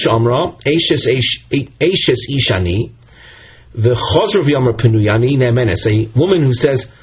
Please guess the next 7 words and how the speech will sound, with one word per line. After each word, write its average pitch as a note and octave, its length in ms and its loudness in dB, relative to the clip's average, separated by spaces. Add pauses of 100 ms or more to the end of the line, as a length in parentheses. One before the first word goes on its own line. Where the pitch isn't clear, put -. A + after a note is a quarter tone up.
(180)
"I'm G#3+ 420 0
a G#2+ 220 0
married C#3+ 540 0
woman." G2+ 360 -2 (1120)
And F#3+ 100 0
then C4+ 460 0
she F3+ 500 -2